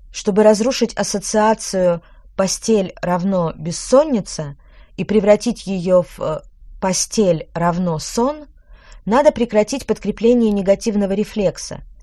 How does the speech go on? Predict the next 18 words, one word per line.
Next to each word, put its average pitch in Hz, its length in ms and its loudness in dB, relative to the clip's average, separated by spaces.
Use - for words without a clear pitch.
исключить 240 580 -4
ситуацию, 202 800 -2
когда 175 340 0
вы 240 80 0
лежите 196 400 -4
без 185 220 -8
сна. 143 400 -8
Для 180 160 2
этого 262 320 2
и 202 80 2
реализуется 185 760 0
методика 190 540 -2
контроля 175 480 -2
стимула. 151 580 -8
Уберите 208 500 -2
из 180 140 -6
спальни 226 420 0
часы 190 600 -6